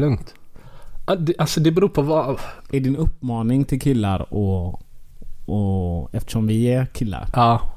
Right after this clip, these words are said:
Speaker 2: och gå fram och säga tja?
Speaker 1: Ehm, ja, det tycker jag.
Speaker 2: Ja.
Speaker 1: Ett hej.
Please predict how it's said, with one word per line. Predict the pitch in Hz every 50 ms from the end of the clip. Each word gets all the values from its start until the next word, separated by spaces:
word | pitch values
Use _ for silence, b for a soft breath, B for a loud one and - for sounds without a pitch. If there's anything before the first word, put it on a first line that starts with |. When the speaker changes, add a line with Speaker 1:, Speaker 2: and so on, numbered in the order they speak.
| b b b b b -
Speaker 2:
och | - 117
gå | 107 120 110
fram | - 127 117 113 110 110
och | 104 98
säga | - 107 104 98 95
tja? | - 107 104 - - - - - - - - - - - - - - - - - - - - - - - - - - - - - - - - - - - - - - - - - - - - - - - - - - - - - - - - - - - - - - - - - - - - -
Speaker 1:
Ehm, | 113 113 113 113 113 113 110 110 110 110 110 107 107 104 - - - - - - - - - - - - - B B B B B B B B -
ja, | - 147 147 156 151 - - - 113 127
det | 120 113
tycker | - 147 - 104
jag. | 95 82 - - - -
Speaker 2:
Ja. | - 117 113 107 104 123
Speaker 1:
Ett | 127 -
hej. | - 120 110 92 - -